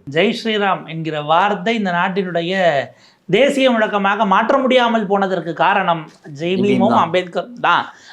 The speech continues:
Speaker 1: அப்படிங்கிறது கொடுத்த எரிச்சலில் இருந்து தான் இந்த வார்த்தை.
Speaker 2: நீங்க வந்து ஜெய் ஸ்ரீராம்,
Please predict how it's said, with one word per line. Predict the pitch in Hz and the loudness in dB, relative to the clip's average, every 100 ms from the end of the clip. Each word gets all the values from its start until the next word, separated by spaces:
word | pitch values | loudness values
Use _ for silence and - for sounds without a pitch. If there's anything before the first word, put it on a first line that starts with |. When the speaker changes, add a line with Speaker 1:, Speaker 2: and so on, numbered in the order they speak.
| - | -6
Speaker 1:
அப்படிங்கிறது | 156 220 226 214 | 0 2 2 2
கொடுத்த | 202 190 185 170 | 2 2 2 4
எரிச்சலில் | 190 285 - 311 302 269 | 4 4 2 2 6 4
இருந்து | 208 202 | 4 0
தான் | 196 214 | 0 2
இந்த | 185 | 2
வார்த்தை. | 156 165 - 127 | 4 2 0 0
Speaker 2:
நீங்க | 156 156 | 4 4
வந்து | 156 170 143 120 98 | 4 4 6 4 2
ஜெய் | 131 180 | 4 4
ஸ்ரீராம், | 185 147 180 | 4 4 4